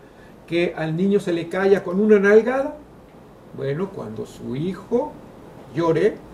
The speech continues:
y, y, y, y le llegue a, a, a generar un, un sentimiento de incomodidad, ella va a acudir a este mecanismo tratando de eliminar esto que genera malestar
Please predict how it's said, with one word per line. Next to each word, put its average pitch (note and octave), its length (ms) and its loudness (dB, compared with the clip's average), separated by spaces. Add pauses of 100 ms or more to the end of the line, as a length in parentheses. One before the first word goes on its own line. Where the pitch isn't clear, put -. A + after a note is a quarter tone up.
(460)
y, B2 40 -10
y, B2 320 -8
y, A#2 840 -12
y - 0 -
le A2+ 100 -12
llegue D#3 280 0
a, C#3 180 -2
a, - 640 -12
a - 40 -10
generar C3+ 460 -2
un, D3 260 -4 (140)
un C3 120 -8
sentimiento C3+ 600 -6
de D3 60 -4
incomodidad, F#3+ 680 2 (460)
ella E3 220 0
va E3 180 -4
a - 20 -8
acudir A#3 520 -2
a G#3+ 80 6
este G#3+ 220 2
mecanismo A3 840 0 (280)
tratando G3 680 0
de F3 440 0
eliminar D3 760 -6 (400)
esto - 380 -6 (120)
que C#3 220 -6 (100)
genera D3+ 480 0 (580)
malestar C#3 600 -4